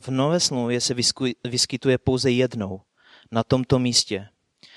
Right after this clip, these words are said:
Gramaticky je to ženský tvar slova prostates. Toto slovo se v novosluzní řečině nevyskytuje ani jednou. Za to se v ní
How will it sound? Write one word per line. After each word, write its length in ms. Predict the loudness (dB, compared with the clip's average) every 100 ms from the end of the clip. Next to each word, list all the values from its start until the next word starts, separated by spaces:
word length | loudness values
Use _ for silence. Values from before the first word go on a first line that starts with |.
| -20 -10 0
Gramaticky 600 | 2 2 2 -2 -2 2
je 120 | 2
to 160 | 2 0
ženský 360 | 0 -4 -8
tvar 260 | -2 0 0
slova 300 | 0 2 2
prostates. 960 | 0 -4 -2 -2 0 -2 -2 -6 -10 -14 _ -20 -20 -20 _ _ _
Toto 260 | -2 2 2
slovo 320 | 4 2 2
se 140 | 0
v 60 | 2
novosluzní 680 | 2 2 2 -2 -4 -6 -4
řečině 420 | -4 -4 -4 -2
nevyskytuje 480 | 0 -2 -4 0 0
ani 220 | 0 -2
jednou. 360 | -2 -4 -8 -10 _
Za 160 | -4 -2
to 120 | 0
se 140 | 0
v 40 | -2
ní 140 | -6